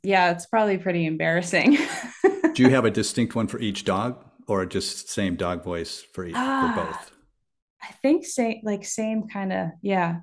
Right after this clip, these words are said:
Speaker 1: same kinda voice.
Speaker 2: Just,
Speaker 1: I can't do it.
Speaker 2: I'll spare you. Is it the typical
Speaker 1: <laughs>
Speaker 2: go high, high pitched? You know, is it always
Speaker 1: Yeah.
Speaker 2: higher?
Speaker 1: Yeah,
Speaker 2: Okay,
Speaker 1: kinda.
Speaker 2: cutesy
Speaker 1: Mm-hmm.
Speaker 2: talk. All right, I'll spare
Speaker 1: Oh,
Speaker 2: you
Speaker 1: yeah.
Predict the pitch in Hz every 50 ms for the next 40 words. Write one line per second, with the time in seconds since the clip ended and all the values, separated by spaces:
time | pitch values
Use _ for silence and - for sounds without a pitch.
0 | - _ _ _ - 190 185 170 175 - 180 170 170 165 160 165 160 165 165 165
1 | - - _ _ _ _ _ _ _ _ - - 190 180 170 - 208 190 87 82
2 | 185 175 170 - - - - - 110 113 - - - - 120 107 98 92 87 90
3 | 87 101 98 - 101 98 - 101 85 - - - 104 95 - 101 92 85 - -
4 | 104 101 98 98 98 107 104 - - - - - - 95 110 117 117 - 127 120
5 | 120 120 - - - - - - 98 90 90 - 95 95 101 98 131 180 - 117
6 | 110 101 98 90 90 98 98 - - - - - - - - - _ _ - -
7 | 87 87 87 82 80 80 80 90 87 82 80 85 - 95 - - 87 85 85 87
8 | 85 82 82 - - - - _ _ - - 90 85 82 82 82 - - - 87
9 | 90 - - - - 185 - 208 202 185 175 156 143 143 -